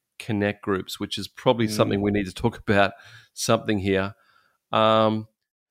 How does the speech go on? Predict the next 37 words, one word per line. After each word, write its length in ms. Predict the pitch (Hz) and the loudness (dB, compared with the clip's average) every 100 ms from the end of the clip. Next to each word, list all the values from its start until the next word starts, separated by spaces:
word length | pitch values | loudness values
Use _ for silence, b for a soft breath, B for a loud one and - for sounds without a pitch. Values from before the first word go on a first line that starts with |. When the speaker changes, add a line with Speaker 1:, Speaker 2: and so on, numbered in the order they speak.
| _ | _
Speaker 1:
because 260 | - 113 123 | -8 -2 0
some 140 | 147 | 2
people 160 | 143 135 | 2 2
have 100 | 120 | 2
had 160 | 120 110 | 2 0
an 100 | - | -2
experience 520 | - - 113 110 104 | -6 -2 0 2 0
of 60 | 101 | 0
what 120 | 104 | 0
they 80 | 101 | 0
call 220 | - 104 | 0 -2
a 40 | |
bad 440 | 95 107 101 104 - | 0 2 2 2 0
connect 300 | 104 98 90 | -4 -4 -2
group, 180 | 95 90 | -2 2
or 200 | 101 101 | 2 4
I, 280 | 95 92 92 - | 2 -2 -8 -6
I, 60 | |
I 180 | 101 107 | -2 0
wasn't 360 | 107 117 104 101 | 4 2 2 0
interested. 580 | 104 117 101 92 90 - | 0 -4 -6 -8 -8 -12
Well, 340 | - 101 98 101 _ _ | -10 -10 -10 -14 _ _
we 140 | 113 117 | -10 -10
could 140 | 110 | -8
talk 180 | - 98 | -6 -4
about 280 | 98 85 87 | -2 -2 0
that 240 | 107 - | 0 0
too, 180 | - 110 | -4 -2
but 140 | 98 92 - - | -2 -8 -12 -2
I'm 260 | 117 156 | 2 4
interested 540 | 170 131 113 - 107 98 | 2 0 -4 -4 -4 -2
in, 140 | 98 | -2
in 180 | - 104 | -4 -8
creating 560 | - 107 104 107 104 101 | -6 0 2 4 2 0
or 260 | 92 90 - b b | 0 -2 -6 b b
helping 340 | - 117 123 107 | 0 0 0 -4
create 460 | - 107 98 98 | -2 0 2 0